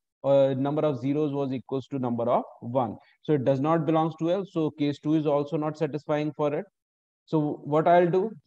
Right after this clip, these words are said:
I will take case, uh, some case three also. So wha-, in case three, what I have done, I have taken U as triple zero, V as single one, and W as double one. So I've checked it for, again, for I is equals to zero.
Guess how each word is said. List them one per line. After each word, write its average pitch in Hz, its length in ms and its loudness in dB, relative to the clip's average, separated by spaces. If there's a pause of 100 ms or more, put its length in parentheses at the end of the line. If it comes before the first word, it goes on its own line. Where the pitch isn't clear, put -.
I 113 120 -6
will 120 140 -6
take 127 240 -4
case, 147 460 -4
uh, 135 80 -4
some 147 280 -2
case 143 280 -2
three 175 180 0
also. 175 400 2 (280)
So 151 140 -2
wha-, 143 240 0
in 160 180 0
case 175 240 0
three, 180 140 -2
what 170 180 2
I 170 40 2
have 165 180 2
done, 202 180 -4 (280)
I 143 80 2
have 156 140 2
taken 180 260 -2
U 190 180 0
as 196 160 -2
triple 208 340 0
zero, 151 360 0
V 170 240 -2
as 170 200 0
single 170 300 -4
one, 151 260 -2
and 151 140 -6
W 143 300 -2
as 147 120 -4
double 135 280 -2
one. 101 200 -12
So 135 320 -2 (100)
I've 131 260 -6
checked 143 280 0
it 143 160 -2
for, 139 280 0 (540)
again, 156 340 2
for 151 360 0 (460)
I 143 100 2
is 147 180 2
equals 160 280 -2
to 160 120 0
zero. 156 440 -4